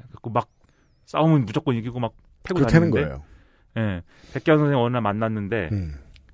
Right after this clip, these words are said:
Speaker 1: 젊은 백기환,
Speaker 2: 네.
Speaker 1: 이십 대 백기환. 백기환 선생이 "야, 넌 뭐 싸움은 뭐, 어? 몇 놈까지 이기냐?"
Speaker 2: 음.
Speaker 1: 그랬는데 이제 방배추 선생이 "아, 뭐, 뭐 한 뭐,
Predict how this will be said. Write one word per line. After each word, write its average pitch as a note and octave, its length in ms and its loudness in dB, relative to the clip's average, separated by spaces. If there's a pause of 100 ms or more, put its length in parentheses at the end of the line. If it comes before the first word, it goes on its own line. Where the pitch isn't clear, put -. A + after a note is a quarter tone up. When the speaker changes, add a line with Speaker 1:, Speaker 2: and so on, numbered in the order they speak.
(220)
Speaker 1:
젊은 F3 260 8
백기환, F2+ 380 -2 (160)
Speaker 2:
네. A2 100 -4
Speaker 1:
이십 C2+ 120 -6
대 C#3 80 2
백기환. F2+ 440 -6 (960)
백기환 C#3+ 280 2
선생이 B2 200 4
"야, C#3 140 4
넌 C#3 260 4
뭐 A#2 80 4
싸움은 C#3+ 520 2
뭐, G#2 360 0
어? D3 200 -4 (540)
몇 A#2+ 140 6
놈까지 B2 600 2
이기냐?" G#2 400 4 (200)
Speaker 2:
음. D#2 240 -10
Speaker 1:
그랬는데 G2 380 -4
이제 D#2 160 -6 (260)
방배추 G#2 400 -2
선생이 F#2+ 540 -6 (720)
"아, F3 260 8
뭐, D#3 360 8 (220)
뭐 A#2 220 -2
한 A2 240 -2
뭐, F2+ 320 -4